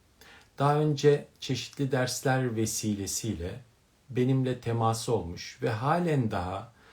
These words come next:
e, bu teması, sıcak ve güzel ilgiyi kaybetmemiş, e, bir zamanlar öğrencim, şu anda da meslektaşlarım olan, e, merhaba Hayrettin, e,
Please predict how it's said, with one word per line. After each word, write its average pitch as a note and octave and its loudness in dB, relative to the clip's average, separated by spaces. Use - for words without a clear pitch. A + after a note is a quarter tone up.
e, G2+ -6
bu B2 2
teması, A2 -2
sıcak A2+ -4
ve A2 0
güzel G#2+ -2
ilgiyi G2+ -2
kaybetmemiş, A2+ -4
e, G2+ -8
bir A2+ -6
zamanlar A#2 2
öğrencim, G2+ -2
şu - -4
anda F#2+ -4
da A2+ -4
meslektaşlarım G#2 -6
olan, F#2 -6
e, F#2 -6
merhaba G2+ -2
Hayrettin, F2+ -10
e, G#2 -8